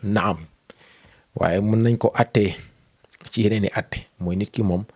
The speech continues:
euh, depuis ginnaaw jamono yonent bi, muy jamonoy xare. Am na loo xam te nit ki mën nga ko bàyyi mu tànn li mu bëgg a tànn bu dëppoowee ak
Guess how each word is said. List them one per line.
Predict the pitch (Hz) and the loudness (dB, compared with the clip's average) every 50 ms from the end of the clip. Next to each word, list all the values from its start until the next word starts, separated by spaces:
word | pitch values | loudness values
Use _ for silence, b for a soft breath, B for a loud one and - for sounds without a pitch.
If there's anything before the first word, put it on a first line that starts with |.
| B B B B B B B B B B B B B - - | B B B B B B B B B B B B B -8 -4
euh, | - 92 92 92 95 92 92 92 87 87 87 - - - - - - - - 53 52 50 50 - - 95 - | -2 0 2 2 2 2 2 0 0 0 0 -2 -4 -6 -6 -6 -6 -6 -4 -4 -4 -4 -6 -6 -8 -6 -4
depuis | - 107 - - - - - 107 101 98 98 95 95 92 95 98 98 - - - 90 107 - - 107 95 98 90 | -4 -4 -4 -4 -8 -4 -2 0 0 0 0 0 0 -2 -2 -4 -6 -10 -16 -20 -20 -20 -20 -16 -14 -12 0 2
ginnaaw | 120 123 123 123 120 117 107 | 4 4 4 4 2 2 2
jamono | 120 117 117 110 | 2 2 2 2
yonent | 107 104 104 101 101 98 - 90 | 2 4 4 4 2 0 0 -2
bi, | 90 92 | -2 -2
muy | 98 101 107 98 | 0 0 0 0
jamonoy | 110 101 104 104 104 98 | 0 0 2 0 0 0
xare. | - - 107 92 78 - - _ _ _ _ _ _ _ _ _ _ _ _ _ _ _ - _ _ _ _ _ _ _ _ _ - | 0 0 0 -2 -4 -6 -14 _ _ _ _ _ _ _ _ _ _ _ _ _ _ _ -20 _ _ _ _ _ _ _ _ _ 0
Am | 104 104 | 2 2
na | 104 | 4
loo | 101 104 | 4 2
xam | 107 | 2
te | - 104 | 2 2
nit | 92 101 98 | 2 2 2
ki | - - | 0 0
mën | 92 98 104 | 0 0 0
nga | 98 | 0
ko | 92 - 101 | -2 -2 0
bàyyi | 92 92 90 90 90 92 - - | 0 0 0 0 -2 -2 -4 -6
mu | 98 95 98 98 98 - - _ _ _ _ _ | -6 -4 -4 -4 -4 -6 -8 _ _ _ _ _
tànn | - 98 101 98 92 | -2 0 0 0 -2
li | 92 95 | -2 -4
mu | 95 92 | -4 -4
bëgg | 87 101 - - | -4 -4 -4 -6
a | - _ | -6 _
tànn | - 92 90 87 | -4 -4 -2 -4
bu | 90 92 92 104 | -6 -6 -6 -6
dëppoowee | 104 92 147 131 - - - 131 117 110 107 101 - | 0 2 2 0 2 0 0 2 2 2 0 0 -2
ak | - 92 | -4 -8